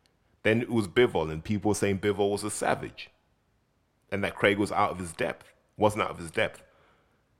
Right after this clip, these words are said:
And I, this is worth remembering. Craig Richards has never been hurt in a fight, never been wobbled, never been dropped. I've never known Craig to get dropped.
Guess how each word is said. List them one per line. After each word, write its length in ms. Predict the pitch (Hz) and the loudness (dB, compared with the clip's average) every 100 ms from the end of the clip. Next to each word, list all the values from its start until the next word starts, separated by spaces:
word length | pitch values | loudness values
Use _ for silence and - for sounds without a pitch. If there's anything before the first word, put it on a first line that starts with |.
| - | -2
And 140 | 107 | 2
I, 80 | 104 101 | 2 4
this 180 | 123 127 | 2 4
is 140 | 139 | -4
worth 460 | 104 110 117 117 - | 2 4 4 4 -2
remembering. 680 | 107 98 104 110 101 76 62 - _ _ _ _ _ _ _ _ _ _ _ _ _ _ - | -4 0 2 2 2 -2 -6 -20 _ _ _ _ _ _ _ _ _ _ _ _ _ _ 4
Craig 280 | 147 170 143 | 6 6 10
Richards 320 | 165 131 107 | 10 8 -2
has 120 | 98 | 6
never 200 | 120 113 | 6 6
been 160 | - 98 | 2 4
hurt 240 | 113 92 | 6 4
in 80 | 82 | 0
a 40 | |
fight, 240 | - - - _ _ _ _ | -12 -18 -20 _ _ _ _
never 200 | - 120 | 2 4
been 220 | 113 98 98 | 6 4 6
wobbled, 420 | 98 - 65 - | 4 4 -10 -2
never 240 | 107 107 | 2 2
been 180 | 101 95 | 2 0
dropped. 260 | 82 98 95 | 2 0 2
I've 160 | 92 | 0
never 300 | 107 127 131 | 6 6 8
known 300 | 127 131 117 | 8 8 6
Craig 500 | - 131 110 104 92 - - _ - | 2 2 4 2 -4 -16 -20 _ -6
to 160 | - 98 | 0 2
get 260 | 104 76 | 2 -2
dropped. 440 | 80 101 - - | -4 -4 -4 -14